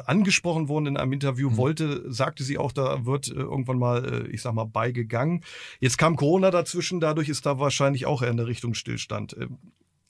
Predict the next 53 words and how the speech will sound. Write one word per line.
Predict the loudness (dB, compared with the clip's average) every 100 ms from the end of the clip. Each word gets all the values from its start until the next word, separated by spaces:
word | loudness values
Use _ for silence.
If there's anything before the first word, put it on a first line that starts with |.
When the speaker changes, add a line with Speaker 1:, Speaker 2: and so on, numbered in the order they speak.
| _ _ _ _ 0
Speaker 1:
gebt | 2 2 2
da | 2
halt | 4 2
auch | 2
mal | 2 2
so | 0
ein | 0
paar | 0
Sachen. | 0 0 -2
Ich | -2
trauere | -2 -2 -2 -2
immer | -2 0
noch | 0
meine | 0 0
heißgeliebten | 0 -2 -4 -4 -2
Wildwasserbahn | -4 -4 -4 -2 -2 -2
zwei | -2 -2
natürlich | -2 -4 -6 -4 -2
auch | -2
noch | 0 0
nach. | -2 -4 -8 -18 -16 -16 -18 -10 2
Klar, | 6
Speaker 2:
Mhm. | 6
Speaker 1:
der | 6
Flug | 4 2
der | 4
Dämonen | 6 6 6 4 2
schon | 2 2
ein, | 2 0 0 0
ein, | -2 -2
ein | -6 -6 -6
schicker | -4 -4 -2
Ersatz, | 0 0 0 -2 -2
aber | -2 2 0 -2 -10 _ _ _ _ _ -16
ich | -10 -8 -10 -10
weiß | -6 -6 -6
nicht, | -6 -6
also | -4 -2
da, | 2 4 4
da, | 2 -2
da, | 0 0 -2
ich | -2 -4 -6
finde | -2 -2
das | 0
immer | 0
sehr | 0
schade, | 2 4 4 4
wenn | 2
dann | 2 2
sowas | 2 0 -2
Kultiges | 0 0 0 -2 0 4
weichen | 4 4 4
muss. | 4 6 6 4